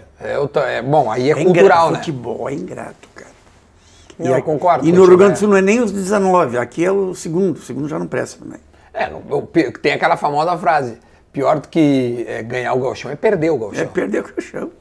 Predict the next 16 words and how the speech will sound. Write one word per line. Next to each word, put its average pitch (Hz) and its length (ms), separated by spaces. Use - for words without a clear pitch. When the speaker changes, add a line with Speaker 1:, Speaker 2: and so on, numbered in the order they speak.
Speaker 1:
Né? 123 300
Speaker 2:
Não, 233 240
futebol 135 320
é 170 40
ingrato. 117 420
Ingrato, 143 500
ingrato. 120 340
Então, 185 480
por 180 160
eu 208 140
conhecer 165 440
futebol, 123 360
conhecer 147 400
o 190 40
outro 151 220
lado, 120 300